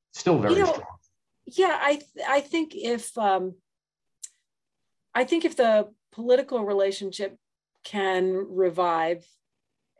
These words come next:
Speaker 2: it, it can do. And I think it really, a lot depends on the Chinese economy itself. I mean, I think there are, there are profound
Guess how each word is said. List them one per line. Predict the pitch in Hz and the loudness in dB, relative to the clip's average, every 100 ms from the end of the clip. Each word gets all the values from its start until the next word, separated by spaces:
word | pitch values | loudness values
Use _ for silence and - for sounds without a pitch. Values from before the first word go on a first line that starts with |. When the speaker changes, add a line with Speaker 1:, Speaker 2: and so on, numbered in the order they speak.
| _ _ | _ _
Speaker 2:
it, | 202 - - | -4 -4 -4
it | 214 - | -6 -6
can | - 269 247 233 | -6 -2 0 0
do. | 180 160 156 175 - | 0 0 -2 -4 -2
And | 214 | -2
I | - 254 | 0 -2
think | - 320 302 | -2 -8 -6
it | 240 | -8
really, | 214 254 254 247 | 2 4 6 4
a | |
lot | 208 226 233 - | 0 0 -2 -4
depends | 214 214 202 196 190 - | -10 -8 -4 -2 -4 -6
on | 175 180 | -4 -2
the | 175 | -4
Chinese | 175 180 180 165 | -4 -4 -4 -6
economy | 165 - 165 165 156 | -10 -10 -10 -10 -10
itself. | 170 - 160 - | -12 -10 -10 -10
I | 185 | -6
mean, | 185 180 _ _ _ | -4 -6 _ _ _
I | 254 | -2
think | - 311 285 | 0 0 0
there | 226 190 | 2 2
are, | 190 180 220 - - | 2 0 -4 -10 -6
there | 208 190 | -2 0
are | 185 | -2
profound | 180 196 202 220 226 | -4 -8 -4 -2 -2